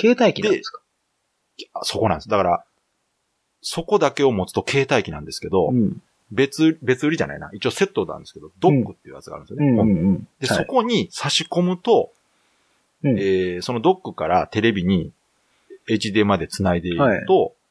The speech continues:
Speaker 2: そ、その画面に映ってたものがテレビ画面にすぐ映る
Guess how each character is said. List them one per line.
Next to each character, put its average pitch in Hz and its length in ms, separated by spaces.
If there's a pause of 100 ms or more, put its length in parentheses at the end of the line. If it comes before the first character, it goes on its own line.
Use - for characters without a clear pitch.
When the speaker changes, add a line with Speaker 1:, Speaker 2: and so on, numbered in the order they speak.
(720)
Speaker 2:
そ、 - 300 (160)
そ - 160
の 165 100
画 160 120
面 156 180
に 156 60
映 - 20
っ 151 40
て - 200
た 85 180 (760)
も 104 120
の 82 140
が 113 280 (100)
テ - 120
レ 131 100
ビ 135 120
画 165 120
面 110 140
に 76 80
す - 180
ぐ 78 80
映 73 240
る - 80